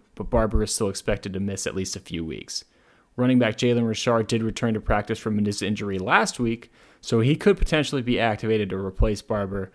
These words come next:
but that is yet to happen. Rookie Trey Ragas is still on the practice squad and is another option as well.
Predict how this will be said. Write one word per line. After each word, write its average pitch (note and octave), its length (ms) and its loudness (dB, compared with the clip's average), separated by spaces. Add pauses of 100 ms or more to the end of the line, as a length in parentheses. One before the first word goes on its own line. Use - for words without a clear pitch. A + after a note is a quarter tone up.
(160)
but A2 140 0
that G#2+ 160 0
is F#2+ 160 -4
yet F2+ 140 -2
to F2 80 -8
happen. E2 440 -8 (560)
Rookie A2+ 240 -2
Trey G2+ 220 0
Ragas G2+ 420 -2
is G2+ 80 -6
still A2 260 0
on G2+ 60 -2
the G2 80 -4
practice D3+ 440 -2
squad D3 440 2
and A#2 140 0
is G#2 120 -2
another G2 320 0
option F2 300 0
as D#2+ 140 -10
well. D#2+ 300 -10